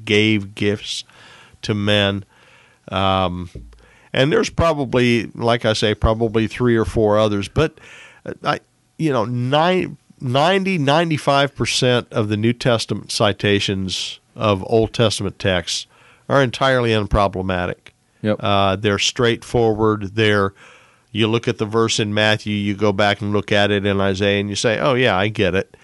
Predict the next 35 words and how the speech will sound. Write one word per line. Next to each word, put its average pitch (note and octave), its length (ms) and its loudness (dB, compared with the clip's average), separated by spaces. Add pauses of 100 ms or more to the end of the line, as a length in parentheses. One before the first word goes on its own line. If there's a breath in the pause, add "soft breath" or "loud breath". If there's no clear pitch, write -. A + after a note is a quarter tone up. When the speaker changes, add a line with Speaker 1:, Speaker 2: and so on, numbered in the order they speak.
(380 loud breath)
Speaker 1:
Uh, G2+ 340 0 (160)
and E3 180 0
it, C3 240 -2
but, C3 240 0
but B2+ 140 0
it's C3+ 240 0
these C3 260 2
other C#3+ 260 2
ones A2+ 400 0
that, G#2+ 360 0
uh, G#2 300 2 (180)
you A2 140 -2
know, G2+ 160 0
that A2 260 0
this A2 320 -2
five A2+ 480 0
percent, G#2 560 -4 (580 loud breath)
uh, F#2 480 -4
that A2 260 -2
make G#2+ 240 0
us, - 420 0 (120)
uh, F#2 320 -2
stretch - 460 0
our G#2+ 120 2
minds, G#2+ 480 0
as F2+ 140 -4
it F2+ 80 -8
were, F#2+ 180 0
and G2 140 -2
saying F#2+ 480 -4
we A#2 180 0
have A2+ 160 2
to - 80 -18
go A2+ 140 2
back. G#2+ 300 0